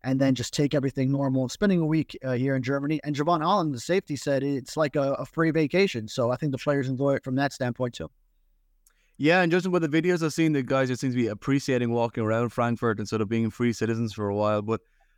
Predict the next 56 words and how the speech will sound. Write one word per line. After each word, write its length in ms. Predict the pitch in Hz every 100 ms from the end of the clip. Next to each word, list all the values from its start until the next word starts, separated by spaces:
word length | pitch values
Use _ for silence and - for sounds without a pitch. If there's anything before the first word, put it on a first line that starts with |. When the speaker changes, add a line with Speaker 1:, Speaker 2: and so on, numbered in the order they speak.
| _
Speaker 2:
I 160 | 117 123
hear 400 | 120 123 127 120
that, 80 | 113
uh, 220 | 113 101
Marquez 360 | 120 127 123
Van 180 | - 123
Scatling 600 | 117 - 135 127 156 131
on 80 | 117
the 80 | 107
Chiefs 240 | - 160
side 180 | 139 113
of 60 | 104
things 240 | 113 110
says 180 | 120 113
that 100 | 110
it 100 | 110
sucks 440 | - - 202 -
that 100 | -
they 100 | 123
have 220 | 120 117 -
to, 200 | 110 104 _ _ _
to 240 | 110 110 104
go 200 | 117 110
play 260 | 117 110
the, 340 | 104 107 104 101
the, 120 | 113 -
the, 400 | 107 104 101 98 -
the 80 | 110
Dolphins 400 | 110 110 110 104
in 100 | 101
Frankfurt. 420 | 117 113 110 104
And 120 | 101 - _ _ _ -
I, 120 | 127
obviously, 400 | 139 151 156 143
when, 200 | 135 139
when 340 | 131 131 131 127 -
this 160 | 147
pl-, 260 | - - 147
when 360 | - 123 123 117 - _ _ _ _ -
this 140 | 139
schedule 300 | - 139 156
is 80 | 131
originally 240 | 131 120
drawn 240 | 113 123 127
up, 140 | 120
is 160 | 117 113
meant 160 | 127
to 40 | 120
be 80 | 113
an 60 |
Arrowhead. 500 | 101 117 127 120 107
Do 60 | 104
you, 300 | 107 107 95
are 80 | 104
you 120 | 101
confident, 540 | - 135 131 131 113